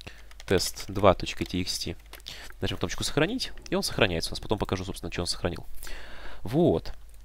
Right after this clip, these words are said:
Собственно, мы можем открыть любой другой файл. Откроем, давайте, реальный P N G файл, к примеру, тест точка P N G. У нас заранее заготовлен, нажмём кнопочку «Открыть». И у нас открывается реальный P N G-шник. Вот, собственно, у нас структура самого файла.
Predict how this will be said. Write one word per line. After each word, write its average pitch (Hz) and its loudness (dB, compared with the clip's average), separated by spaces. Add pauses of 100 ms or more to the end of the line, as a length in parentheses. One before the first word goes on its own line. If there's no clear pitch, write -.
(100)
Собственно, - 4
мы 160 6
можем 127 6
открыть 113 4
любой 107 4
другой 101 6
файл. 226 8
Откроем, 135 4
давайте, 107 4
реальный 101 8
P - 4
N 95 2
G 98 2
файл, 208 4
к - -8
примеру, 117 2 (300)
тест - 2 (100)
точка - 0
P - 0
N 98 2
G. 208 4 (180)
У - -6
нас 123 0
заранее 113 4
заготовлен, 107 2
нажмём 92 -4
кнопочку - 0
«Открыть». 220 2 (600)
И - 2
у - 4
нас 269 4
открывается 156 4
реальный 113 8
P 107 2
N 104 2
G-шник. - 0
Вот, 135 2
собственно, 98 0
у - -4
нас 98 2
структура 110 2
самого 101 0
файла. 196 6